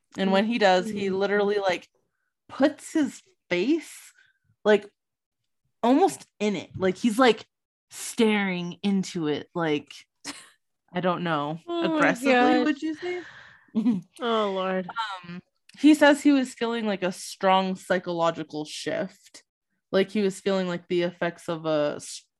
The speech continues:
Speaker 1: quote unquote strong drug, in his words. Um, he starts removing things from the box, and you know what a spirit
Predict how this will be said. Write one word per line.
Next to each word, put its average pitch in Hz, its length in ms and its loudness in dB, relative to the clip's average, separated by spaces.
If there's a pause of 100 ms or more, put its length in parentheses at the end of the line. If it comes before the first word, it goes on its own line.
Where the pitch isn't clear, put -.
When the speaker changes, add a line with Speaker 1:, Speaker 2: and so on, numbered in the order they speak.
(220)
Speaker 1:
quote 202 200 4
unquote 185 340 0
strong 190 480 2
drug, 160 440 0 (320)
in 185 120 -4
his 175 200 -4
words. - 380 -6 (960)
Um, 180 500 2 (560)
he 277 80 4
starts 311 200 6
removing 277 400 6
things 247 240 -2
from 220 180 -4
the 208 80 -2
box, 185 640 0
and 185 520 0 (380)
you 214 120 -2
know 254 80 4
what 233 100 4
a 202 60 4
spirit 190 420 -2